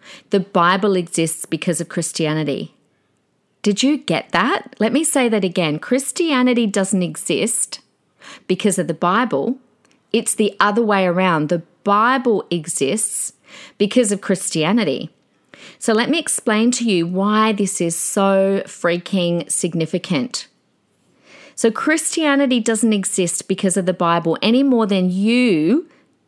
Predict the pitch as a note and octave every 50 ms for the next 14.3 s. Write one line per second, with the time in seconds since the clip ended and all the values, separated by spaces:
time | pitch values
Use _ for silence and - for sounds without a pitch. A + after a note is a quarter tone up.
0 | _ _ _ _ _ _ _ _ - F#3 F#3+ E3 D#3+ - - D#3 D3 A3+ D4 -
1 | - - - - - - - _ _ _ - A3 G3+ - G#3 F3+ G3 E3+ F3 F3
2 | E3+ D#3+ - D#3+ D#3+ E3 - - - - - E3 - - D3+ - - A#2 - -
3 | - - _ _ _ _ _ _ _ _ _ _ - - - - - - - G3+
4 | A#3+ D4+ F4+ F#4+ - _ _ - A3+ G#3+ G#3+ A3+ A#3+ B3 - - B3+ B3 - C4
5 | B3+ C4+ C4 B3+ - C4+ D4 D#4 D4+ - - _ _ _ _ _ _ _ _ -
6 | - A#3 A#3+ - - - - B3 A3 F#3+ E3+ E3+ E3 - - - - G#3+ - -
7 | - F#3 E3+ D#3+ D#3+ - - E3 F#3+ F3 - - D3+ B2+ F#2 F2 - - - G3+
8 | G3 - A#3+ B3 - - - C4 B3 G#3+ F3 F3 F3 E3+ - - - - - -
9 | _ _ _ _ _ - F#3 F#3 F3+ - B3+ C#4 G#3 - - - - - - -
10 | _ _ _ _ _ _ _ _ _ _ _ _ - - - _ _ - B3+ B3
11 | - _ - B3 B3 C#4+ E4 F#4 F#4 - G3+ D#3 C#3 C#3 F#3 C#4+ F#4 - _ _
12 | _ _ _ _ _ - A3 G#3+ G#3+ - - A#3 A3+ G3+ F#3+ F3 E3+ - - -
13 | - F#3+ - - - F3+ D#3+ - - D#3+ - - - - A3 A3 - D#3+ G#2+ E2
14 | B1+ - - - -